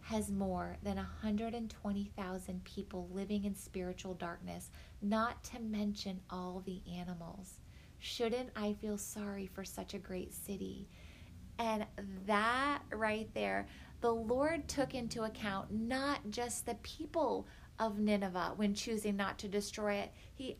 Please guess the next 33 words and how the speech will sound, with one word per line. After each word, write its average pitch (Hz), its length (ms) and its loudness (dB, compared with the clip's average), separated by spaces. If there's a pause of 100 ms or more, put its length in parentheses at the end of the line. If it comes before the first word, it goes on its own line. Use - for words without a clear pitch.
actually 262 480 0
took 262 320 -4
into 247 260 -4
account 233 500 -6
all 247 300 -4
the 269 260 -8
animals 214 600 0
that - 160 -2
were 202 140 0
there 190 360 -2
as 196 300 -4
well. 185 420 -2 (380)
This 262 600 2 (140)
is 208 520 2
how, 214 580 0 (360)
gosh, 247 220 -2
it - 60 -4
makes 226 220 -4
me 247 60 -6
wanna 247 160 -4
weep 254 220 -4
now. 233 500 2 (160)
<laughs> - 200 -14
This 294 320 8
is 240 180 0
how 254 500 0
compassionate 254 1400 -2
our 208 160 4
God 202 320 -2
is. 220 200 -4
This 294 300 2
is 311 140 -4
how 247 300 4